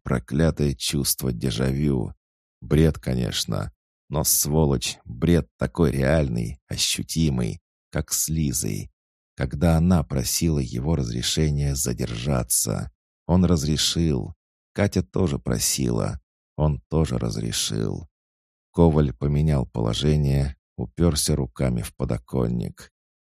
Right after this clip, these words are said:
Нельзя зацикливаться на прошлом и искать параллели с настоящим. Это путь в никуда.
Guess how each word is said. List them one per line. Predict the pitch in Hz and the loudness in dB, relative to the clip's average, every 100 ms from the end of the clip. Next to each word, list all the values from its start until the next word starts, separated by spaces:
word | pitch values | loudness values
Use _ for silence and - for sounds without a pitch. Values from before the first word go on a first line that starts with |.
| _ _ - | _ _ 0
Нельзя | 85 87 90 101 | 4 6 6 6
зацикливаться | 85 65 - 73 - 71 60 - 69 | 6 2 0 -4 -2 -2 -2 -2 -2
на | 64 | -4
прошлом | - 82 82 - 71 71 - _ | -2 0 0 -2 -2 -4 -6 _
и | 65 | -8
искать | - - - 87 - - | -4 -4 0 0 0 -4
параллели | 73 64 64 57 | 0 0 0 -2
с | 57 - | -2 -4
настоящим. | - - 67 67 60 57 - - 50 50 - _ _ | -2 -2 0 0 0 0 -2 -2 -4 -6 -12 _ _
Это | - 101 - | -2 0 0
путь | 90 - 78 73 | -4 -2 -2 -2
в | - | -4
никуда. | 69 64 - 60 64 67 58 73 | -4 -4 -6 -4 2 2 2 -2